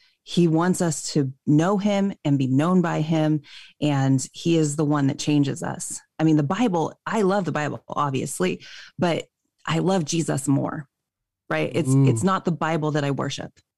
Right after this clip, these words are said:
Speaker 1: It's Jesus.
Speaker 2: Wow. Say that again. <laughs>
Speaker 1: It's not the Bible that I worship. It's Jesus.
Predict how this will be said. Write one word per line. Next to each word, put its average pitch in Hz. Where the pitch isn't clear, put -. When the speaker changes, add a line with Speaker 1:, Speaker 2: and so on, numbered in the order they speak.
Speaker 1:
It's -
Jesus. -
Speaker 2:
Wow. 135
Say 165
that 175
again. 139
<laughs> 285
Speaker 1:
It's 202
not 196
the 220
Bible 196
that 156
I 156
worship. 156
It's 151
Jesus. -